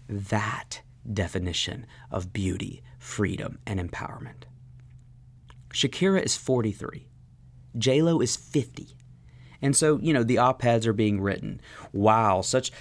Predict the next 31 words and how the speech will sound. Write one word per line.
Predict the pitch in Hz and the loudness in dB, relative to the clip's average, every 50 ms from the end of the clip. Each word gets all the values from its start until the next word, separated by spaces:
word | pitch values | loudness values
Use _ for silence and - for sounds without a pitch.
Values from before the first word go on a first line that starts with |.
| - - | -12 -4
such | - 160 156 - - - | 0 2 2 2 0 -4
courage | - - - 127 131 135 127 120 107 92 | -2 0 2 4 4 6 6 4 4 2
and | 101 92 98 | 0 -2 -2
confidence | - - - - - 113 113 117 113 107 90 - 95 95 - | -4 -8 -8 -2 0 2 2 2 2 0 0 0 -2 -2 0
for | - 113 110 | 2 2 4
these | 117 117 107 104 | 4 2 2 2
ladies | 113 110 110 113 110 107 101 104 | 2 4 4 4 4 4 2 0
at | 107 95 - | -2 0 2
their | 113 110 110 - | 2 2 2 2
age | - 113 107 101 98 95 92 - | 2 2 2 2 2 2 0 -2
to | - 107 | -4 -4
get | 95 - 127 123 120 | -2 2 2 4 4
out | 110 104 101 101 | 4 2 2 0
there | - 101 95 90 95 - | 0 -2 -2 -2 -2 -4
and, | - 98 95 90 - - - - - - - - - - - - - - - - | -2 -2 -2 -4 -6 -10 -20 -20 -20 -20 -20 -20 -20 -20 -20 -20 -20 -16 -10 -8
um, | 113 107 98 - - - - - - | -8 -6 -6 -6 -6 -8 -8 -2 2
unashamedly | 147 156 151 147 127 - - 139 131 123 117 110 98 101 101 | 4 6 6 6 4 4 2 2 2 4 4 2 2 2 0
shake | 92 - - - - - - 104 107 - - | 0 0 -2 0 0 2 2 2 0 0 -2
it. | - - - - - - - - - - - - - - - - | -12 -14 -18 -20 -20 -20 -20 -20 -20 -20 -20 -20 -20 -20 -12 -4
You | 107 113 151 185 147 | 0 2 2 4 6
go, | 139 127 113 | 6 6 4
girl." | 95 95 85 85 82 - - - - - - - - - - - - - - - - - - - - - - - - | 4 0 -4 -4 -6 -10 -14 -18 -20 -20 -20 -20 -20 -20 -20 -20 -20 -20 -20 -20 -20 -20 -20 -20 -20 -20 -20 -12 -6
But | 135 139 127 | -2 0 4
they | 147 143 | 4 4
fail | - - - 175 190 196 190 | 4 4 2 4 6 6 6
to | 147 143 | 4 4
leave | 135 135 135 135 127 | 4 4 4 6 6
out | 123 117 113 104 - - | 6 4 4 2 2 2
the, | 113 104 101 98 95 - - - - - - - - - - | 2 2 2 2 -2 -4 -10 -20 -20 -20 -20 -20 -20 -14 -8
you | 101 98 | -6 -6
know, | 78 | -6